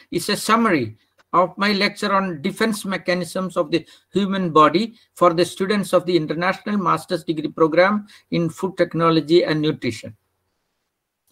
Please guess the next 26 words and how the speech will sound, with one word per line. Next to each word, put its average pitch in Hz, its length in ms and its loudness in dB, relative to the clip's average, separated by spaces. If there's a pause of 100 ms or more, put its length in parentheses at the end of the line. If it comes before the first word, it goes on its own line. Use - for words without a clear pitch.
(400)
Life, 214 400 6
as - 220 0
we 180 140 6
understand 185 520 -2
today, 170 460 2 (320)
is 196 220 -4
a 226 80 2
functional 214 500 0
activity 196 760 -4 (100)
peculiar 180 640 2 (100)
to 185 240 -2
organized 160 720 2
matter, 160 380 0 (600)
whether 160 280 6
it 185 200 0
is 165 160 2
an 151 120 2
animal, 214 480 4 (140)
plant, 180 460 0 (180)
or 165 340 6 (220)
very 185 320 4
simple 170 480 0
microorganisms. 147 1200 -2 (380)
This 247 320 -2
activity 220 640 0
requires 160 680 2